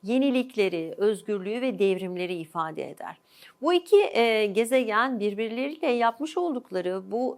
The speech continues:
e, sert açıyla bu dönemde esasında toplumsal alanda yenilik ve özgürlük, e, isteyenlerle, e,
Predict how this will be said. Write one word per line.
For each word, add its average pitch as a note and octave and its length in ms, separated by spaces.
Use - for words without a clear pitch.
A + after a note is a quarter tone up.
e, F#3+ 200
sert C#4+ 400
açıyla A3 680
bu F#4 120
dönemde G3+ 440
esasında B3+ 840
toplumsal E4 580
alanda A3+ 680
yenilik E4+ 520
ve E4 200
özgürlük, C4+ 760
e, G#3+ 480
isteyenlerle, B3 1200
e, G3+ 60